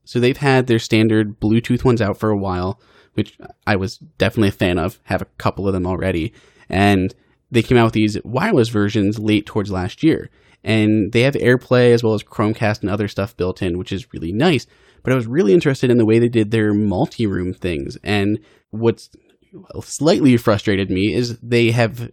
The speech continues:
not committed to bringing AirPlay two. They're kind of taking the approach of, "We have our own multi-room solution, and it's better than AirPlay two because you don't have to use your phone to toggle between,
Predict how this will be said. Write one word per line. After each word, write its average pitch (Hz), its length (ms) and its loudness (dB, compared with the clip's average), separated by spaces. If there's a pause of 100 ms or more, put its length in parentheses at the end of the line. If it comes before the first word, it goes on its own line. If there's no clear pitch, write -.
(100)
not 117 440 -2
committed 123 640 0
to 110 80 -4
bringing 123 580 0
AirPlay 110 520 -2
two. 165 280 0 (560)
They're 117 300 2
kind 147 180 -2
of 139 80 -2
taking 135 240 0
the 123 80 4
approach 117 360 -2
of, 107 360 -4 (200)
"We 131 220 0
have 131 180 0
our 107 160 2
own 127 280 4
multi-room 117 540 0
solution, 101 560 -2
and 101 160 -2
it's 113 120 -6
better 135 380 -2
than 117 140 2
AirPlay 95 420 -4
two 92 240 -6
because 107 320 -6
you 131 140 -2
don't 127 180 2
have 113 260 -2
to 110 80 -6
use 107 440 -4
your 113 120 -10
phone 113 520 2 (140)
to 110 120 -4
toggle 113 460 0
between, 110 640 0